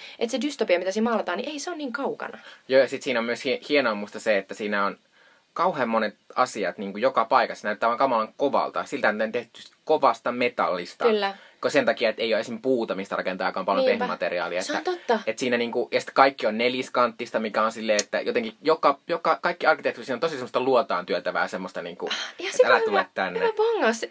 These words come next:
Speaker 1: Toi fenomenologia siinä, että miten kaikki on kovaa metallista ja sellaista, niinku, epäinhimillistä.
Speaker 2: Mm.
Speaker 1: Se on epäinhimillinen maailma, jossa replikantit asuu
Speaker 2: Mm.
Speaker 1: ja, ja haikailee, niinku, jotenkin jotain kadonnutta ihmisyyttä.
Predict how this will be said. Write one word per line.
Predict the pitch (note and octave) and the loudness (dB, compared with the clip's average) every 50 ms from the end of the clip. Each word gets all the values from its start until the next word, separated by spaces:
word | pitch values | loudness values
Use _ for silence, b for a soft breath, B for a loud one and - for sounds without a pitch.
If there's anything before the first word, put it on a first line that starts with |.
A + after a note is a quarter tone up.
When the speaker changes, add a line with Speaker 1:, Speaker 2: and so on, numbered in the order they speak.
| - | 0
Speaker 1:
Toi | - F4 F4+ F4 | 2 2 2 2
fenomenologia | - G4 G4+ G4 F#4 C#4+ A3 G3+ F#3+ F3 F3 F3 - F3+ F3+ | 2 0 2 2 2 0 2 0 2 0 0 0 -2 -2 0
siinä, | - A3 G#3 F#3+ | 0 0 0 0
että | F#3+ G3 G#3 | 0 0 0
miten | G#3 G#3 G#3 G3+ | -2 0 0 2
kaikki | G3+ G#3+ G3+ G3+ - F#3+ | 2 0 0 0 -4 -6
on | F3+ F3+ | -4 -2
kovaa | F3+ A3 A#3 A3+ G#3 F#3+ F3 E3+ | 2 2 2 2 4 2 0 0
metallista | E3+ F3+ F#3+ G3+ - F#3 E3 D#3+ E3 E3 D#3+ - - D#3+ - B B B B B B B | -2 -2 -4 -2 2 2 2 4 2 0 -2 -4 -6 -6 -6 B B B B B B B
ja | F#3 F#3 | -2 2
sellaista, | F#3 E3+ F3+ F3 - | 2 2 2 2 -2
niinku, | F3 E3+ E3+ F#3 - - A#3 A3+ A3+ G3 F3 - G3 | -4 -4 -4 -2 2 4 4 4 4 2 0 2 0
epäinhimillistä. | G3 F3 D#3 - C3+ B2 A#2+ - G#2+ G#2 G#2 - - A2 | -2 -2 -4 -6 -4 -2 0 0 0 0 -2 -4 -6 -8
Speaker 2:
Mm. | - - _ _ | -8 -10 _ _
Speaker 1:
Se | - - A3+ | -4 0 2
on | A#3 | 2
epäinhimillinen | D4+ D4 D4+ A#3+ G#3+ G3 F#3 F3 E3+ E3 D#3+ D#3+ | 4 4 2 0 0 0 0 0 0 0 -2 -2
maailma, | E3 E3 E3 E3 D#3+ D#3+ D#3+ D#3+ D#3+ B B B B B - - F3+ F3 - - | -2 0 2 2 2 2 0 -2 -4 B B B B B -12 -10 -10 -10 -6 0
jossa | G3 F#3 F3+ - - - - - | 0 0 0 0 -2 -4 -2 -2
replikantit | - G#3+ G#3+ G#3 - E3+ D3+ - C3+ C3+ D3 D3 D#3+ - - | 2 2 2 2 2 -2 -2 -2 -2 -4 -4 -4 -6 -2 -2
asuu | D#3+ D#3+ - - - - - - - | -4 -2 -2 -2 -2 -2 -4 -6 -6
Speaker 2:
Mm. | G#3+ G3+ G3 G3 | -8 -6 -4 2
Speaker 1:
ja, | F#3+ F3 - - | 2 2 2 2
ja | F#3+ F3 | -4 0
haikailee, | F#3 F#3+ F#3 F3+ F3 E3 D3 D3+ D#3 D3+ D3+ | 2 2 2 4 2 0 0 0 0 -2 -2
niinku, | D#3 D3+ D3+ D3+ D#3+ | -4 -4 -2 0 2
jotenkin | D#3 D3+ D#3 D#3 D#3 D3+ D#3 D3+ - - - | 2 2 2 -2 -4 -6 -8 -8 -8 -8 -4
jotain | G#3 F#3 E3+ E3+ E3 D#3+ D#3 D#3 - - | -4 -2 0 2 0 0 0 -2 -8 -4
kadonnutta | - F3 D#3+ D#3 D#3 D#3 D#3 - - - | 0 2 2 2 2 -2 -6 -4 -4 -4
ihmisyyttä. | - D3+ D3+ D3+ - - - - - - - - | -4 -4 -8 -10 -8 -8 -6 -8 -8 -6 -8 -10